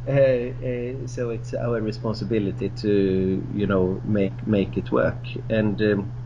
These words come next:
and, uh, uh, as we, we, you know, taxation is part of, uh, of, uh, all our lives, and, and that's how it should be. We, we don't have a problem with that as long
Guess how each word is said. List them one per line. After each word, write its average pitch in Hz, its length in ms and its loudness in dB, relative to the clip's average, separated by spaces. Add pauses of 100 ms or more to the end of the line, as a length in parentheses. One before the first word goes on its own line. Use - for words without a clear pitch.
(240)
and, 110 260 0
uh, 107 580 2
uh, - 1300 -2
as - 300 -2 (680)
we, 127 140 4
we, 123 160 2 (720)
you 123 80 4
know, 110 260 2 (300)
taxation 123 560 0
is 107 80 -4
part - 340 -2
of, 107 160 -2 (180)
uh, 104 280 -2 (100)
of, 104 160 -4 (180)
uh, 98 800 -2
all 98 240 2 (160)
our 101 180 2
lives, 104 380 2
and, 98 400 0
and 101 540 -2
that's 107 220 -2
how 104 120 2
it 98 120 0 (600)
should 110 320 0
be. 98 180 4
We, 104 160 2
we 107 200 -2
don't 110 240 2
have 98 100 2
a 95 60 -2
problem 98 360 -2
with 92 140 -2
that 92 240 -2
as - 160 -4
long 92 340 -2